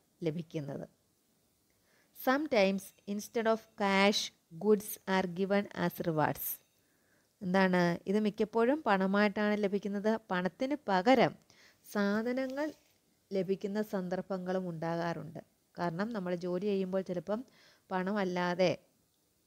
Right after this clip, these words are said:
എന്ത് കൊടുക്കും? ആ, ചിലപ്പോൾ ഏതെങ്കിലും ഒരു സാധനം.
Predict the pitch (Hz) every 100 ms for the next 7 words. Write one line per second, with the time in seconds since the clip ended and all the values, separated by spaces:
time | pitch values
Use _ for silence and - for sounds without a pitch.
0 | _ 185 185 208 185 170 190 170 165 _
1 | _ _ - 190 185 175 170 175 - 185
2 | 185 175 185 180 175 180 175 - 180 165
3 | 160 160